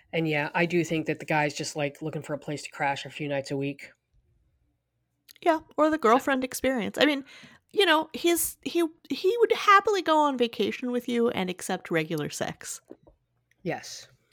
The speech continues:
Speaker 2: But he has said <laughs> that he's not looking for a relationship. So even if he spends three nights a week at your place, goes on vacation for you, cooks for you, what, like,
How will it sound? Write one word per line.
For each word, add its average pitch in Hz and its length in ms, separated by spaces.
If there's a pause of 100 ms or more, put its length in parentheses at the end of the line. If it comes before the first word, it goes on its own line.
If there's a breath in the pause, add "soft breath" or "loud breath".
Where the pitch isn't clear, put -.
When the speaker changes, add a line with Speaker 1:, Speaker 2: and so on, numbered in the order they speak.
(180)
Speaker 2:
But 208 140
he 240 180
has 233 240
said 285 380 (440 loud breath)
<laughs> - 600
that 220 100
he's 185 160
not 294 220
looking 285 260
for 240 180
a 208 60
relationship. 165 720 (100)
So 160 520 (580)
even 320 340
if 269 120
he 247 480 (460)
spends 226 420
three 226 180
nights 196 240
a 202 60
week 190 180
at - 100
your 175 140
place, 156 560 (500)
goes 180 220
on 185 160
vacation 170 500
for 160 140
you, 147 340 (640)
cooks - 280
for 190 120
you, 156 400
what, 165 320
like, 165 280